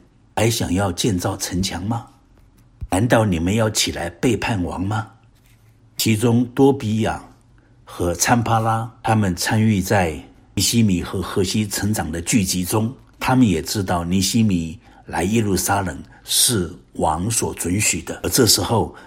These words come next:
他们还要扣上一顶大帽子，“你们要背叛王吗？”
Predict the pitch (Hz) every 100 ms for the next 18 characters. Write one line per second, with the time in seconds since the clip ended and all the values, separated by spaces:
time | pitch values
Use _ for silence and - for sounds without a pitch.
0 | - - 117 92 - 104 95 - - 101
1 | 110 107 107 80 - 107 101 95 82 -
2 | 90 - - - 92 82 90 107 95 -
3 | 113 92 104 80 73 80 101 113